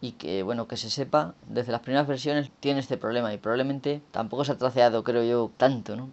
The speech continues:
Porque, eh, al principio no había registro de cambios, mm, detallados. Por lo tanto, eh, no se sabe. Este tipo de cosas, bueno, simplemente son características que se incorporan nuevas,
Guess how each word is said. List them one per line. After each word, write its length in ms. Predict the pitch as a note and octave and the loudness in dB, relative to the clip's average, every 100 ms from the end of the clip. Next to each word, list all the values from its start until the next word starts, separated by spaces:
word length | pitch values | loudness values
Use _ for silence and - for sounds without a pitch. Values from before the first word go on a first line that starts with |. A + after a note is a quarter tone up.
| - | -10
Porque, 480 | A2+ A#2+ A2+ - - | -8 -2 -4 -4 -10
eh, 200 | D#2+ A2+ | -10 -6
al 100 | - | -4
principio 420 | A#2+ A2+ C3 B2+ C#3+ | -4 -6 -4 -2 2
no 100 | B2+ | 2
había 520 | B2 A#2+ A2+ G#2 - | 4 4 6 4 0
registro 420 | - A#2+ B2+ - B2 | -8 -8 -8 -2 0
de 100 | A2+ | 6
cambios, 560 | C#3+ C#3+ B2+ B2 B2 | 6 6 4 2 0
mm, 240 | A#2 A#2 A2+ | -8 -6 -4
detallados. 720 | A2 A2+ C3+ A#2+ G#2 - - _ | 0 6 6 6 0 -8 -20 _
Por 120 | A#2 | -4
lo 100 | A#2+ | -2
tanto, 440 | C3+ C#3+ C#3+ E3 D3+ | 0 0 2 0 2
eh, 360 | B2+ A2+ A2 - - - | 2 0 -4 -8 -18 -16
no 140 | B2 C3+ | -8 -6
se 100 | A#2+ | 0
sabe. 480 | B2 G#2+ G2+ F#2+ - | 2 2 0 -6 -8
Este 180 | - D3+ | -8 -4
tipo 220 | D3+ D3+ | 0 4
de 140 | C#3+ C#3+ | 4 4
cosas, 520 | D3 D#3 D#3 - - - | 4 4 2 -4 -12 -6
bueno, 240 | D3 C3+ | -2 -2
simplemente 440 | - D3 C#3+ D3 C#3 | -2 -2 0 0 0
son 160 | C#3+ | 2
características 680 | C#3 C3+ C#3 C3 C#3+ C#3+ - - | 2 2 -2 -4 -2 -2 -4 -10
que 100 | B2+ | -6
se 80 | |
incorporan 680 | B2 A#2+ A2+ - C3 C3 B2+ | -6 -4 -4 0 4 4 2
nuevas, 480 | C3+ C#3 B2+ B2 - | 0 4 6 4 -2